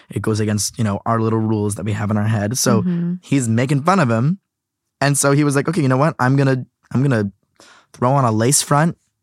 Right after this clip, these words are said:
Speaker 1: get this beat on, and, like, slay as hard as I possibly can." And that made somebody upset. And it's just, okay, sorry that you were upset.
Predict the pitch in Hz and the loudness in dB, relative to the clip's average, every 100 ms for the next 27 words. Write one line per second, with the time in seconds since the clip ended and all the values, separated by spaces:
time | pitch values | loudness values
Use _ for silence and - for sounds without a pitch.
0 | _ - 131 139 123 - 127 143 135 143 | _ -6 -2 -2 -2 -2 0 2 2 2
1 | 151 165 170 - _ _ _ 113 107 95 | 2 0 -2 -6 _ _ _ -2 0 -2
2 | - - 113 104 - - 139 147 101 90 | -6 -4 -2 0 -2 0 2 0 -2 -6
3 | 117 - 131 123 117 - 117 135 139 170 | -10 -2 0 0 -2 -4 -4 -2 -2 0
4 | 175 82 - _ _ _ - _ _ _ | -2 -4 -10 _ _ _ -20 _ _ _
5 | 120 110 107 117 135 135 139 143 139 143 | -2 0 0 0 0 0 0 0 0 0
6 | 135 - 160 165 85 110 98 - - - | 0 0 0 0 0 -2 -2 -6 -12 -10
7 | - - 101 127 135 120 131 _ - - | -12 -8 -6 -4 -2 -2 -4 _ -6 -2
8 | 107 117 120 127 123 117 110 - 139 131 | 0 0 0 0 0 0 -2 -2 0 -2